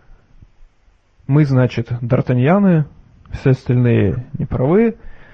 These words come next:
э, и причём наши практические достижения сильно опережают теоретические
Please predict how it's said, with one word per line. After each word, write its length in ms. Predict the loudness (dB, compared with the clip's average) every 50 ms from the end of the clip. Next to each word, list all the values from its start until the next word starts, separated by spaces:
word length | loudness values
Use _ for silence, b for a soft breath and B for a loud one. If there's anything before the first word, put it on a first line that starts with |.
| b b b
э, 400 | -2 0 0 2 2 0 -2 -2
и 260 | -2 -2 -2 -2 -2
причём 800 | -2 -4 -4 -2 0 0 2 2 2 0 -2 -2 -2 -4 -2 0
наши 340 | 0 0 0 0 -2 -4 -6
практические 680 | -2 -2 -2 -2 0 0 0 0 0 -2 -8 -6 -4 -2
достижения 960 | -2 -2 -4 -2 -2 -2 0 2 2 2 2 2 0 0 0 -2 -4 -6 b b b b b b b b b b -20 -20 -14 -2
сильно 380 | 2 2 4 4 2 0 -2 -2
опережают 580 | -2 -2 0 0 2 2 2 2 2 0 -2
теоретические 960 | -2 -2 -2 -2 -2 -4 -6 -4 -2 -2 -4 -4 -4 -10 -8 -8 -8 -8 -10